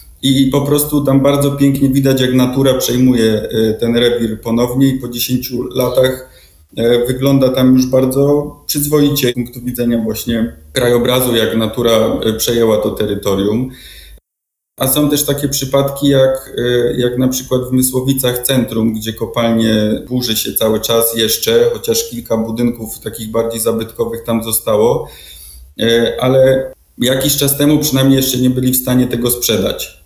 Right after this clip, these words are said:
y, i nikt tego nie chciał kupić. I, y, ta sytuacja oddziałuje na cały, na cały ten teren,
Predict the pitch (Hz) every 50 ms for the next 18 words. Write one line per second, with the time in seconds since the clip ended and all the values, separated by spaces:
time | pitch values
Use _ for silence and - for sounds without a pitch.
0 | _ - 110 110 110 - 135 139 139 131 - 131 127 131 127 127 123 - - 120
1 | 120 - - 123 101 - - 107 110 - - - 117 113 - - - 117 120 120
2 | 117 127 127 127 127 131 127 131 131 131 131 131 131 - 135 131 127 131 127 127
3 | 127 127 - - - - 120 117 123 127 135 131 135 139 139 139 131 131 131 127
4 | - - 135 131 131 127 127 127 123 120 123 - 117 123 120 - 135 131 131 127
5 | 127 127 131 127 123 123 123 123 123 127 - - 127 - - - 135 131 131 127
6 | 127